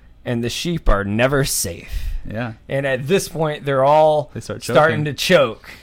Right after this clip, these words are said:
Speaker 1: and
Speaker 2: Yep.
Speaker 1: they're spitting up blood. Um,
Speaker 2: So, which was actually another part too, to that.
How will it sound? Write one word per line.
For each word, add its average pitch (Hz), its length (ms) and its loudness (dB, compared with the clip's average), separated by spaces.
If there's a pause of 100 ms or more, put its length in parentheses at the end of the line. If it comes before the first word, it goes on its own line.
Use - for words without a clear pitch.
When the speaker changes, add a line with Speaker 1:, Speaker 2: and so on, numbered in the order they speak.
(140)
Speaker 1:
and 151 200 -2
Speaker 2:
Yep. 143 60 0
Speaker 1:
they're 127 320 -2
spitting 156 540 -6
up 117 260 -4
blood. 160 640 2 (540)
Um, 120 380 2
Speaker 2:
So, 120 380 2 (120)
which 147 180 0
was 160 140 0
actually 170 340 0
another 160 280 0
part 127 240 0
too, 131 300 -2 (300)
to 160 180 0
that. 113 300 2